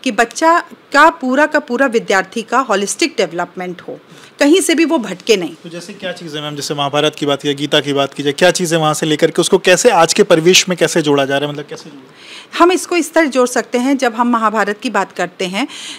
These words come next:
Speaker 1: अ, selfless service की बात करते हैं, कर्मयोग की बात करते हैं, तब हम बात करते हैं कि, या leadership style की बात करते हैं, तो हमने महाभारत में देखा, अर्जुन के जितने भी, अ, श्री कृष्ण के साथ अर्जुन के जितने भी संवाद हैं,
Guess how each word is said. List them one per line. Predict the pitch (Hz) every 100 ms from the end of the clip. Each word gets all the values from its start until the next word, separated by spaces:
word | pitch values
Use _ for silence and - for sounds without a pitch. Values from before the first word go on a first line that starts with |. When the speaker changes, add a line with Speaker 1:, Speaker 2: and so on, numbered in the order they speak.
| -
Speaker 1:
अ, | 226
selfless | 220 262 247 254 247 240
service | 233 190 220 -
की | 196
बात | 185 180
करते | 185 175 190
हैं, | 180 180
कर्मयोग | 180 240 233 202 226 226
की | 196
बात | 175 180 -
करते | 180 170 180
हैं, | 185 214 - - - -
तब | 302
हम | 330 277
बात | 254 294
करते | 240 233 285
हैं | 302 311
कि, | 311 320 285
या | 240 262
leadership | 233 240 285 285 269
style | - 214 208
की | 220
बात | 180 180
करते | - 165
हैं, | 196
तो | 285
हमने | 294
महाभारत | 294 285 277 285 285 285
में | 208
देखा, | 180 180 175 -
अर्जुन | 208 214 277 277
के | 277
जितने | 247 - 285
भी, | 277 302 294
अ, | - 226 214 202
श्री | - 247
कृष्ण | 269 254 262
के | 254
साथ | 233 226 226
अर्जुन | 214 240 233
के | 247
जितने | 214 - 247
भी | 240
संवाद | - 170 165 165
हैं, | 175